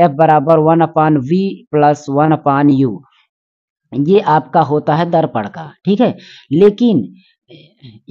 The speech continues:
इसका अगर हम उल्टा कर दें या फिर अगर हम इधर वन साइड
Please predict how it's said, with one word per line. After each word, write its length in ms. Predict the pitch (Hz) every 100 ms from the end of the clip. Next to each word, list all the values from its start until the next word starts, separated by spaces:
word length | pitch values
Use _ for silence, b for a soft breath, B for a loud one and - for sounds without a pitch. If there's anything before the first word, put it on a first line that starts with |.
| 170
इसका 380 | 180 - - 226 226
अगर 180 | 202 202
हम 140 | 202
उल्टा 280 | 190 190 214
कर 160 | 175 127
दें 180 | 120 117 143
या 160 | 175
फिर 140 | 175 170
अगर 200 | 185 175
हम 160 | 185
इधर 200 | 185 190 180
वन 200 | 190 180
साइड 300 | 160 165